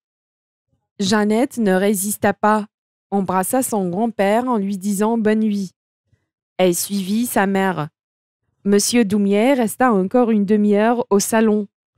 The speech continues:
à songer à cette époque si héroïque et si violente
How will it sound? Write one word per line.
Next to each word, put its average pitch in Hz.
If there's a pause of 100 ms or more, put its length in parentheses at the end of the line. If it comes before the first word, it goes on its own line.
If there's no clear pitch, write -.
(160)
à 196
songer 214
à 202
cette 185
époque 208
si -
héroïque 202
et 190
si 233
violente 196